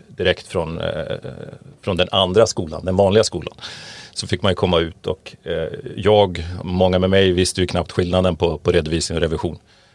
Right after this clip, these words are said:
Eh, jag minns min första dag på, på, på Täbykontoret när jag fick ett uppdrag, jag brukar skoja om det där. Då fick jag bara höra att gör precis som de hade gjort föregående år.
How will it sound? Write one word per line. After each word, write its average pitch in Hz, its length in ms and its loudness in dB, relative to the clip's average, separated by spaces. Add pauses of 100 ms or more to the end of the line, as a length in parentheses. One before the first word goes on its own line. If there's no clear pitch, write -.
(160)
Eh, 80 580 -6
jag 95 100 2
minns 95 180 0
min 98 120 -2
första 92 280 0
dag 87 240 2
på, 85 500 0 (100)
på, 85 140 -12
på 85 260 -2
Täbykontoret 90 720 -2
när 90 80 -4
jag 85 100 -4
fick - 160 -4
ett - 100 -4
uppdrag, 87 420 0
jag 82 80 -2
brukar 87 160 -2
skoja 90 280 0
om 90 80 -2
det 87 60 -6
där. 82 200 -6 (440)
Då - 80 -10
fick 92 160 -4
jag 98 100 2
bara 92 140 6
höra 90 260 4
att - 180 -8 (180)
gör 120 240 4
precis 101 420 -2
som 92 120 -4
de 90 100 -2
hade 90 140 0
gjort 90 200 -4
föregående 90 480 -2
år. 95 220 -4